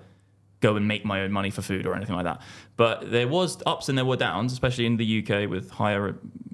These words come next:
prices at that point. And then I kind of got into trading. I was trading, I thought I had an edge on the Australian market. One of the biggest lessons I ever learned at the beginning was the news is bullshit,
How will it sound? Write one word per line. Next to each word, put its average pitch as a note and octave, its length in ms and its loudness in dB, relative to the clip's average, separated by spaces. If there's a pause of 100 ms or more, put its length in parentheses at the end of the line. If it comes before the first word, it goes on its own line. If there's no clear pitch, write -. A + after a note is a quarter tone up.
(160)
prices G#2+ 420 0
at E2+ 60 0
that - 160 -2
point. G2 320 0 (140)
And A2+ 160 4
then A#2 100 2
I A#2 80 2
kind B2 220 2
of A#2 60 0
got C3 100 2
into A#2 140 -2
trading. A2 420 0 (220)
I - 20 0
was G#2 100 0
trading, A2 360 2
I G#2+ 80 2
thought B2+ 160 0
I B2 40 4
had A2 120 0
an G#2+ 80 -2
edge G#2+ 200 -2
on G#2 60 0
the G2 60 0
Australian G#2+ 420 0
market. F#2+ 320 0
One C#3+ 140 4
of C#3+ 40 2
the B2 60 2
biggest C3+ 260 -2
lessons B2 300 0
I A2 60 4
ever G#2+ 120 2
learned G#2 180 2
at F#2 40 -4
the F#2+ 60 -2
beginning A2 360 2
was G#2+ 260 -2 (380)
the A2+ 120 2
news B2 320 4
is A2 100 -2
bullshit, G#2+ 300 -2